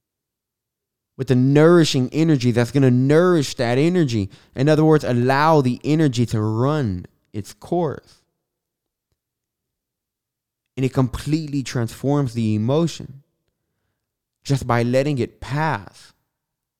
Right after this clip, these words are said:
That's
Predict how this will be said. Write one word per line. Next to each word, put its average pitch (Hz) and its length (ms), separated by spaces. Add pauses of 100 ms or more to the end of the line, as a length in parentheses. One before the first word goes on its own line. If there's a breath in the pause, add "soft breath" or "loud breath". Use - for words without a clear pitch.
(3500)
That's 127 400